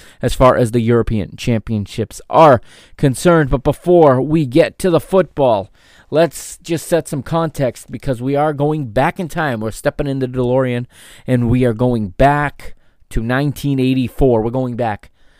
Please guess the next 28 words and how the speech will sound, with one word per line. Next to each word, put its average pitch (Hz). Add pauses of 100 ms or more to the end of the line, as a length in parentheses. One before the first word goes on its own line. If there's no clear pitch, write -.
(1040)
thirty-six -
years. 117
That's -
right, -
thirty-six 127
years. 104
Had 120
to 127
think 143
about 113
that 117
for 117
a 110
minute. 107
I -
think 117
I 92
was 104
one 135
year 135
old 120 (600)
when, 104
uh, 117
this 113
tournament 107
was 107
played. 98 (360)
And 160